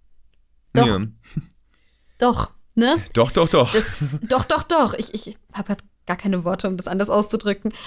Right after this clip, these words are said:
Speaker 1: Aber ja, gerade als Content Creator stößt man oft darauf, dass man persönlich gar nicht mehr als eine Person angesehen wird, sondern als, ähm,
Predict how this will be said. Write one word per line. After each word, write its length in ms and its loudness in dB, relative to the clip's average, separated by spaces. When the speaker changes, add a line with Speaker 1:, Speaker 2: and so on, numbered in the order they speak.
Speaker 1:
Aber 160 4
ja, 240 4
gerade 240 0
als 160 0
Content 340 2
Creator 420 0
stößt 360 -2
man 120 0
oft 220 -4
darauf, 380 2
dass 160 -8
man 120 -2
persönlich 520 -2
gar 140 -2
nicht 180 -6
mehr 280 -4
als 360 -4
eine 80 -2
Person 340 2
angesehen 540 0
wird, 260 -2
sondern 380 -2
als, 540 -4
ähm, 500 -8